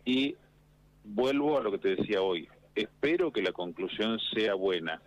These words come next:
Lamentablemente no soy optimista, pero no soy optimista a lo mejor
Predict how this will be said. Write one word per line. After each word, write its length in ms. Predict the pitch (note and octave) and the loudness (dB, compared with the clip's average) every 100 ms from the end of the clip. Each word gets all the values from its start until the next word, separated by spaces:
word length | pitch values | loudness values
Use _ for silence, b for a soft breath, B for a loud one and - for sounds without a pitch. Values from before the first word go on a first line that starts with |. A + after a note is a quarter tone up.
| - | -4
Lamentablemente 1200 | A2 G#2 G2 F#2 F2+ G#2+ B2+ B2 A#2+ B2+ B2+ D3+ - B B | 0 0 0 -4 -2 0 0 0 0 0 0 -2 -4 B B
no 260 | G#2 G#2+ B2 | -2 0 0
soy 260 | - A#2+ | 0 2
optimista, 600 | B2+ A#2+ A#2+ A#2+ - D3+ B B B - | 0 -2 -4 -4 -2 -4 B B B -2
pero 240 | G2+ F#2+ | 0 0
no 160 | F#2 - | 0 0
soy 120 | - | 0
optimista 440 | - - D3+ - | 0 -4 -6 -4
a 20 | |
lo 80 | - | -4
mejor 320 | F3 G2 B2 | -4 -2 -2